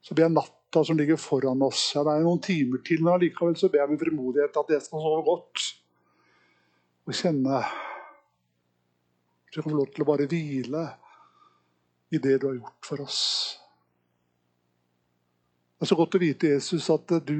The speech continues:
er ikke bare noe for noen, noen spesielle ting. Men det står at vi kan få lov til å komme deg med alle våre ting. Og det gjør vi nå i Jesu navn. Så kaster vi all vår bekymring på deg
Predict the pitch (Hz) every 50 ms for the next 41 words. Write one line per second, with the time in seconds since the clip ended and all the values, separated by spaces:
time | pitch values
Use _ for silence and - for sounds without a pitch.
0 | 160 151 143 147 151 156 160 160 151 - - 160 156 156 147 139 143 139 156 160
1 | 147 143 135 131 131 - 165 156 156 139 139 180 180 170 180 170 143 139 131 -
2 | - - 135 117 - 156 139 139 147 143 - 165 180 240 - - _ _ _ _
3 | _ - - _ _ _ _ _ _ _ _ _ _ - 165 147 - - 151 147
4 | 147 139 135 156 147 151 160 147 127 139 151 151 - - - 165 151 135 131 123
5 | 135 135 135 131 139 147 - - - _ _ _ _ _ - 185 170 160 151 135
6 | 127 120 123 160 196 180 160 135 117 113 127 - - - - - - - - -
7 | - - _ _ _ _ _ _ _ _ _ _ _ _ _ _ _ _ _ _
8 | _ _ _ _ _ 143 147 151 143 135 131 127 131 139 135 127 123 127 120 113
9 | - _ _ - _ _ - _ _ _ _ _ _ _ _ _ 139 127 113 110
10 | 104 - - - - 104 - - - - _ _ _ _ _ _ _ _ _ _
11 | _ - - - - - 160 - - - - - 143 151 - - _ - 156 175
12 | 185 175 160 139 127 127 127 127 - - _ _ _ _ _ _ _ _ _ _
13 | _ - - - - - 160 156 151 151 151 156 156 151 - - 156 151 151 170
14 | 202 226 233